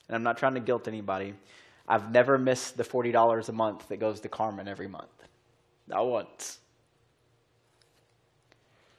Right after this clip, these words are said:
So I gave a lot of stats, and the reality is that's just the tip of the iceberg, all right? There's a lot more stats that I could do, and I'm not trying to guilt anybody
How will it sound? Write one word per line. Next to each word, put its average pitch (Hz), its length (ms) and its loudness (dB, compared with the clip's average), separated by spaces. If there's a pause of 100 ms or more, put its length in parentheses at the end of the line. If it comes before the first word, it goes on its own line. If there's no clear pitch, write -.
(960)
So 170 160 8
I 160 40 12
gave 170 180 12
a 202 60 12
lot 208 140 12
of 233 80 8
stats, - 560 8 (720)
and 139 120 4
the 139 60 0
reality 156 300 12
is 143 100 8
that's 147 180 4
just 147 140 -6
the 147 60 -2
tip - 200 -4
of 160 60 -2
the 151 140 6
iceberg, 120 500 4 (560)
all 117 60 2
right? 123 320 4 (220)
There's 120 160 0
a 123 40 4
lot 127 160 8
more 139 140 2
stats 151 380 6
that 147 100 2
I 147 80 6
could 143 160 -2
do, 123 160 4
and 127 80 4
I'm 117 80 0
not 127 160 2
trying 143 160 2
to 135 60 0
guilt 139 320 4
anybody 113 500 4